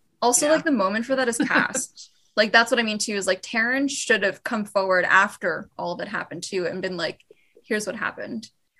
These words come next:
Speaker 1: But instead, she's, like, holding this kind of resentment against Jude that is not her place to hold. Because if she's angry at Jude for the relationship with Locke, what's she gonna do? Like, she couldn't tell him Jude didn't know.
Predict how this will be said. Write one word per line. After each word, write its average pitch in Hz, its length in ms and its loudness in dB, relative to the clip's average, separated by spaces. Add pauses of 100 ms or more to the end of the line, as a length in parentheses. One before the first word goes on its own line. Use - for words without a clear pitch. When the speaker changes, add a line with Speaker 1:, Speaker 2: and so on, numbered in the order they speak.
(160)
Speaker 1:
But 233 120 4
instead, 226 400 4
she's, 277 160 -4
like, 285 140 6
holding 214 340 0
this 208 140 -4
kind 208 200 -4
of 185 160 -8 (340)
resentment 233 680 0
against 277 380 0
Jude 277 380 -4 (140)
that 185 300 0 (400)
is 214 240 -2
not 196 440 2
her 190 160 -4
place 185 340 -10
to - 60 -12
hold. - 340 -12 (440)
Because 254 240 4
if 277 100 2
she's 277 160 0
angry 269 340 4
at 214 100 2
Jude 208 260 -4
for - 100 -10
the 196 80 -2
relationship 190 520 -2
with 190 120 -8
Locke, 190 520 -4 (880)
what's 233 260 4
she 262 120 2
gonna 233 200 2
do? 247 220 -2
Like, 196 160 2
she - 200 -4
couldn't 226 340 -4
tell 226 220 -2
him 202 200 -4
Jude 208 260 -8
didn't 190 280 -6
know. 220 480 -4